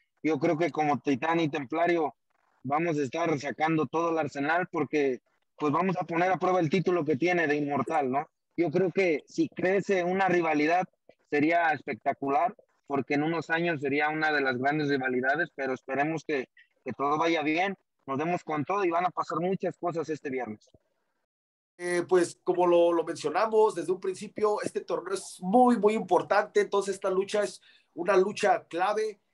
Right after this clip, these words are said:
Speaker 2: para los dos. Pero fuera de eso,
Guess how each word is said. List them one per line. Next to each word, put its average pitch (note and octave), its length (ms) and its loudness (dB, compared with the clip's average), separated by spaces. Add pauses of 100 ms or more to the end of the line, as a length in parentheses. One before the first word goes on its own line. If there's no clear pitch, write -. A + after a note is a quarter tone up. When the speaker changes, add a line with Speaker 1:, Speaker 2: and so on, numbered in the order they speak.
(160)
Speaker 2:
para D3+ 480 -2
los D#3 220 -8
dos. - 360 -8 (720)
Pero F3+ 240 0
fuera A#3 300 2
de B3 120 4
eso, G3+ 400 -2